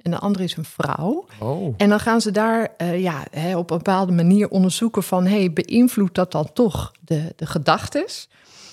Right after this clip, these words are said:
Speaker 1: En de vraag is eigenlijk, hebben deze mensen diabetes? Hè? Want zo kom ik op het diabetes.
Speaker 2: Ja.
Speaker 1: Want de, bij diabetes is er ook een, ja, toch een verschil in zorg voor mannen en vrouwen.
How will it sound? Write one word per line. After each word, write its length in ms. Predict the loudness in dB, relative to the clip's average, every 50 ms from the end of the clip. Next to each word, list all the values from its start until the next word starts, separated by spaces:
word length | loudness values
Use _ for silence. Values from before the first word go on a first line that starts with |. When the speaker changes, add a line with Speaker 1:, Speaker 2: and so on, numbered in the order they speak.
| _ _
Speaker 1:
En 120 | 0 0
de 60 | 0
vraag 380 | 0 0 0 0 2 2 0 -2
is 80 | -2 -4
eigenlijk, 300 | -2 -2 -2 -2 0 0
hebben 260 | 0 2 2 2 2
deze 220 | 0 0 -2 -2 0
mensen 320 | 0 2 2 0 0 2
diabetes? 640 | 4 4 8 8 8 6 6 2 -2 -4 -4 -4 -2
Hè? 100 | -2 0
Want 120 | 0 4
zo 120 | 4 4 4
kom 200 | 6 6 4 6
ik 100 | 4 4
op 120 | 2 2
het 100 | 2 0
diabetes. 600 | 0 0 -2 -2 -2 -2 -2 -2 -2 0 0 0
Speaker 2:
Ja. 60 | 0 2
Speaker 1:
Want 140 | 0 2
de, 120 | 2 2 -2 -2 _ _ _
bij 140 | 0 0 2
diabetes 580 | 2 2 2 2 2 2 2 2 0 0 -4 -4
is 220 | -2 -2 -2 -2
er 160 | -2 -2 0
ook 280 | 0 2 0 0 -2 -4 -8
een, 320 | -6 -2 0 0 0 -2 -4 -8 -20 -20 _ _
ja, 200 | -6 -4 -4 -4 -6 -6
toch 220 | -4 -4 -4 -2
een 100 | -2 -4
verschil 720 | -4 -4 -6 -6 -6 -6 -2 -2 0 0 0 0 -2 -4 -4 -4
in 360 | -4 -4 -2 -2 -2 -4 -4 -10 _ _
zorg 520 | -12 -6 -4 -2 -2 -2 -2 -4 -6 -8
voor 140 | -4 -2 0
mannen 320 | 2 2 2 2 0 0 -2
en 120 | -4 -6
vrouwen. 500 | -6 -4 -2 0 0 0 0 -4 -6 -12